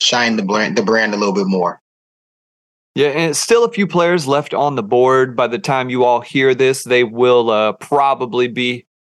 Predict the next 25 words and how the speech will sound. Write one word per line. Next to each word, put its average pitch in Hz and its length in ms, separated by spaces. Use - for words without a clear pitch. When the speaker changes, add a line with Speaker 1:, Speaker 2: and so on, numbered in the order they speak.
Speaker 2:
be 127 160
gone. 123 580
Um, 120 540
maybe 127 400
a 117 60
few 131 580
don't 139 260
quite 131 300
make 131 180
it 123 120
in 123 160
today, 120 400
but 107 280
Braden 147 340
Willis 135 300
still 135 280
on 131 100
the 131 80
board. 131 480
Eric 135 320
Gray 131 580
still 135 340
on 131 140
the 127 80
board. 127 580